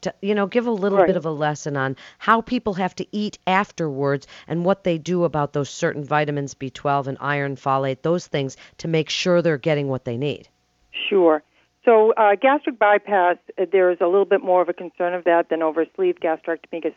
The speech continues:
Speaker 2: sleeve gastrectomy just removes, um, a portion of the stomach that gives you a, a banana-shaped,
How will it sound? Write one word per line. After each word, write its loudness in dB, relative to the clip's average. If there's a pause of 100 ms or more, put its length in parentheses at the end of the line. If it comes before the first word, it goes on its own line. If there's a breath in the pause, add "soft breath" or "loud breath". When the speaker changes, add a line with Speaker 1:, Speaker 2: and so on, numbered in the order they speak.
Speaker 2:
sleeve -4
gastrectomy -4
just -2
removes, -4 (580 soft breath)
um, 2
a -10
portion 0
of -8
the -8
stomach -2
that 0
gives -4
you 0
a, 2 (160)
a -4
banana-shaped, -2